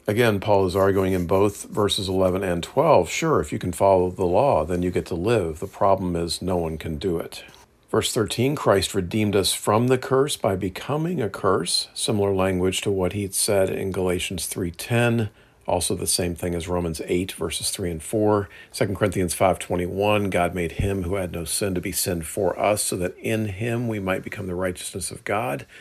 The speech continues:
And here Paul is quoting Deuteronomy twenty-three.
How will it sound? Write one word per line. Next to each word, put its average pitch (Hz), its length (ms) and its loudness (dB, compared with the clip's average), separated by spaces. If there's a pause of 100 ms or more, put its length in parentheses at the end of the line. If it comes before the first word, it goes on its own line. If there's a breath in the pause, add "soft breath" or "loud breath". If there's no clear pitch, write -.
(280 loud breath)
And 107 100 -2
here 151 220 2
Paul 127 340 4
is 110 140 -2
quoting 101 400 0
Deuteronomy 90 800 -2
twenty-three. 92 1040 -4